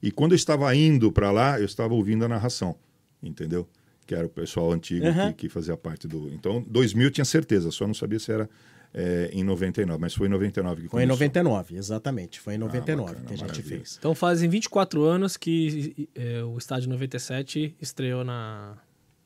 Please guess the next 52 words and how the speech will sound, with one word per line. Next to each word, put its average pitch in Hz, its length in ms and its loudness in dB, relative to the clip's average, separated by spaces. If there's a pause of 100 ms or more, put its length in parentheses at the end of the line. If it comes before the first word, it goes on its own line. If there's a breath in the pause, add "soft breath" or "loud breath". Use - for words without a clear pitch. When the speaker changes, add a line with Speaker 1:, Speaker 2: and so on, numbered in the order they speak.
(240)
Speaker 3:
na 113 100 -10
rádio, 98 300 -10
né? 101 40 -12
Speaker 2:
Cara, 131 220 0
vinte 127 240 -6
e - 40 -10
quatro 170 360 -4
anos. 151 320 -4
Speaker 3:
Nossa, 123 340 -6
é 185 40 -4
porque 127 120 -8
noventa 117 380 -6
e - 20 -4
nove, 170 540 -2 (520)
muito, - 120 -2
Speaker 2:
Vinte - 100 -4
e - 60 -14
quatro - 180 -4
Speaker 3:
muito 170 240 2
Speaker 2:
anos. 110 100 0
Speaker 3:
tempo, 156 240 2
hein, 170 80 0
cara? 233 340 2 (680 loud breath)
E 165 60 10
Speaker 2:
É. - 20 10
Speaker 3:
não 214 160 10
tá 220 180 8
com 269 220 4
cara, 214 340 8
e 208 80 10
espero 190 380 6
que 214 100 2
não, 175 140 6
porque - 140 -8
o - 20 -8
seu 175 160 0
programa 147 380 0
é - 20 2
espetacular, 170 680 4
de 196 100 -4
que 269 140 2
vai 170 260 6
aí 220 380 6
passar 190 380 0
trinta, 160 920 2
tranquilamente, 147 720 -6
né? 139 80 2
Speaker 2:
Ah, 143 300 0
eu 160 180 -8
acho - 300 -12
que, - 220 -20
cara, 113 340 -8